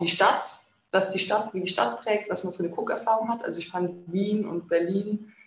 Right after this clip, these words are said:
zum Beispiel spannende Kontraste damals. Aber es verläuft sich niemand,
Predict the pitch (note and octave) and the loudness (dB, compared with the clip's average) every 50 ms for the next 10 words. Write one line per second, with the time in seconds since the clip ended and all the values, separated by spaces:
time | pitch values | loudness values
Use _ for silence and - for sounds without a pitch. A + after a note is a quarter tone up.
0 | _ _ _ - - G3+ G3 G3 G3 G3 G3 - F#3+ F3+ F3+ - - F#3+ F#3+ G3 | _ _ _ -8 -4 0 2 4 4 4 2 2 0 0 0 2 2 2 2 2
1 | F#3+ G3 F#3+ - F#3 - - F#3 F3+ - - F#3 - D#3 D3+ E3 F#3+ F#3+ F3 E3+ | 2 0 -2 -4 -6 -6 -4 -6 -6 -2 -2 -2 2 2 2 2 2 2 2 2
2 | F3 - - - - - - _ _ _ _ _ _ - - D#3 D#3 E3 C#3 - | 0 0 -4 -8 -12 -14 -16 _ _ _ _ _ _ -8 -4 4 6 6 6 6
3 | - - F3+ E3+ E3 E3+ E3+ - - - - - F3 F#3 F3 F#3 F#3+ G#3 G#3 F#3+ | 4 2 6 8 8 8 8 6 2 0 -4 -4 0 4 6 8 8 8 8 6
4 | F3 D#3+ D#3 D#3+ E3 E3+ - | 6 6 6 4 2 0 -4